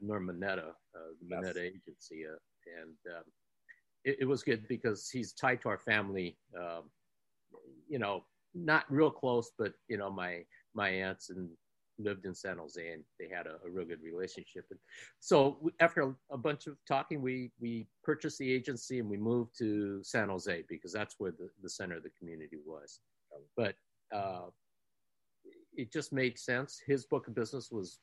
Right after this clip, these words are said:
Speaker 1: predominantly Japanese, Japanese American. Uh, from there, it just continued to, to thrive. Uh, you know, we, because of the affinity,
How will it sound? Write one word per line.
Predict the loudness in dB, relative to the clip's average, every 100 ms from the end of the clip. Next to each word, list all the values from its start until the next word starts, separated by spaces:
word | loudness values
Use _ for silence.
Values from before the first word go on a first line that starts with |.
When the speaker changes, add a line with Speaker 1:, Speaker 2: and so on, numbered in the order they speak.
| -4
Speaker 1:
predominantly | 2 4 4 0 -2 -4 -6 -10 _
Japanese, | -2 0 -2 -6 -6
Japanese | -6 -8 -10 -10
American. | -6 -4 -4 -6 -10 _ _ _ _ _ -20 _
Uh, | -8 -8 -6
from | -4
there, | 0 2 2
it | 0
just | -6 -10 -10 -14 -14
continued | -12 -8 -8 -4 -6 -6
to, | -4 -2 -4 -8 _
to | -10 -10 -12 _
thrive. | -2 0 -2 -6 _ _ _ _ -12
Uh, | -10 -10 -12 -18 _ _ _ _ _ _ _
you | -8
know, | -6 -6 -6
we, | -4 -4 -4 -8 -12 _ _ _ _ _ _ _
because | -6 -2 -2 -2
of | -4
the | -4 -6
affinity, | 0 2 2 -2 -8